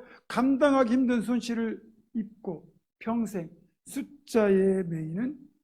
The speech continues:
불행한 인생이 되고 맙니다. 여러분, 세상의 숫자에서 해방될 때 진정한 자유와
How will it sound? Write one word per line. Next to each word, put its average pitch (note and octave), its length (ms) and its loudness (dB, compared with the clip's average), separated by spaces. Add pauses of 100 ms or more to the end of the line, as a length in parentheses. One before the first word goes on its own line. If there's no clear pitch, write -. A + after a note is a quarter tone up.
(160)
불행한 A#3+ 480 -6
인생이 F3 460 -8
되고 D#3+ 220 -12
맙니다. F3 380 -12 (1500)
여러분, D3 400 -8 (560)
세상의 A#3 560 2
숫자에서 G#3 680 0
해방될 G#3 640 -2
때 G3+ 240 -6 (340)
진정한 C#4+ 720 2
자유와 F#3 680 -4